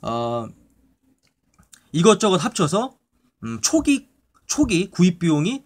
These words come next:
천이백삼십칠만 원이 들어가고요. 그리고 이제 육십 개월 동안 삼십육만 삼천 원 납부하시면은, 예, 여기 보시는 모던 일육구동 풀옵션의 모델을 구매할 수가 있습니다.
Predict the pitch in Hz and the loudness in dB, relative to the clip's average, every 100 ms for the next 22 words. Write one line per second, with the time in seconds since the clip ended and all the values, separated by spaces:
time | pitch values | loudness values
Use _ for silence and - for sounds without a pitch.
0 | _ _ - 285 254 214 - 220 180 - | _ _ -4 -2 0 -2 -2 -6 -6 -4
1 | 285 269 226 202 175 165 160 104 110 147 | -2 -2 0 -2 0 0 0 -2 -4 -6
2 | 147 - 127 131 120 175 220 247 _ - | -6 -12 -8 -8 -4 -2 -2 -6 _ -20
3 | _ - _ _ - 180 - - 202 147 | _ -20 _ _ 0 2 2 2 2 2
4 | 127 107 98 208 - _ _ _ - 220 | -2 -2 -2 -6 -10 _ _ _ -6 -2
5 | 214 208 175 156 170 190 185 143 110 131 | 0 0 2 0 0 -2 0 0 0 -2
6 | 117 110 143 247 - _ _ _ - 113 | -4 -4 -4 -6 -10 _ _ _ -10 -10
7 | - 127 143 180 180 151 220 - 151 170 | -8 -8 -6 -6 -4 -4 -6 -2 4 4
8 | 143 139 175 151 151 135 127 220 - _ | 4 0 -2 -2 0 0 -2 -2 -6 _
9 | - 269 254 165 165 143 117 117 139 - | -6 -2 -2 -2 -2 -2 -2 -2 -4 4
10 | 175 147 - 127 - - 120 104 | 6 6 -2 -6 -2 -2 -2 -8